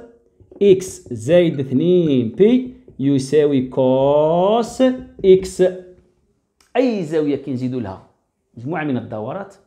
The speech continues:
ما راح يأثر فيها والو. سما تصبح لكم تساوي لنا واش؟ تساوي لنا كوس ناقص بي على اثنين. آه يا الولاد، كوس ناقص، نروحوا لواحد الطابلو.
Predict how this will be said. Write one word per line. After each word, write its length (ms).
ما 80
راح 120
يأثر 300
فيها 200
والو. 280
سما 260
تصبح 400
لكم 460
تساوي 240
لنا 140
واش؟ 380
تساوي 240
لنا 420
كوس 760
ناقص 840
بي 340
على 160
اثنين. 560
آه 340
يا 200
الولاد، 440
كوس 640
ناقص، 600
نروحوا 280
لواحد 220
الطابلو. 560